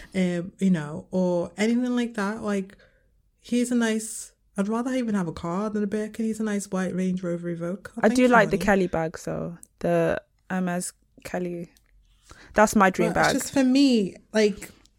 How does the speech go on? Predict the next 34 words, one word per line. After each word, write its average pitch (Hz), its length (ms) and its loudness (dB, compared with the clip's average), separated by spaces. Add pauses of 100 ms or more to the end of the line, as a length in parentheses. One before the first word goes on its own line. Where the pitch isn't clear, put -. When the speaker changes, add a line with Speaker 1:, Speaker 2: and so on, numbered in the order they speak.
(1000)
Speaker 1:
if 190 140 -4
you're, 247 220 4
when 233 120 0
you 247 80 2
start 247 220 -4
getting 226 240 -2
into, 208 160 -6
like, 185 340 -2 (920)
twenty-five 180 640 -4
K, 160 420 -4
thirty 165 420 -6
K, 160 300 -6
forty 160 300 -8
K, 156 380 -10
fifty - 360 -14
K 156 220 -10
for 151 180 -12
a 151 40 -10
bag, 151 340 -12
I'm 160 140 -10
like, 151 360 -12
you 170 120 -6
could 190 180 -4
be 190 60 0
getting 156 240 -2
me 156 60 -4
some 160 340 -8 (220)
other 175 200 0
things 170 360 -4
that 170 100 -6
will 165 160 -4
actually 165 540 -8 (760)
be 165 180 2
more, 156 380 -2